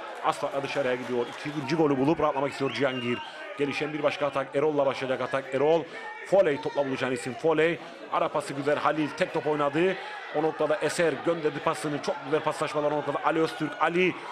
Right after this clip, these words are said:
Ufuk boşta kalan top. Bir kafa vuruşu top filelerde. Ali sonrasında Erol farkı ikiye çıkarıyor. Dakikalar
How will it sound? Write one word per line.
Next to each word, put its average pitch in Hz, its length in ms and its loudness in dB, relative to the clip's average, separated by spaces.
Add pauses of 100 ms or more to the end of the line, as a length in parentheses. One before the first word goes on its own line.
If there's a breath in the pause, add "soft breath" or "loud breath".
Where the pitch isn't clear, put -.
(120)
Ufuk 196 380 2
boşta 185 280 2
kalan 180 280 4
top. 185 200 0
Bir 240 140 0
kafa 202 240 4
vuruşu 196 260 0
top 185 200 4
filelerde. 156 760 4 (540 loud breath)
Ali 202 400 4
sonrasında 185 640 0
Erol 202 280 6
farkı 180 300 0
ikiye 175 260 0
çıkarıyor. 160 640 4
Dakikalar 185 600 4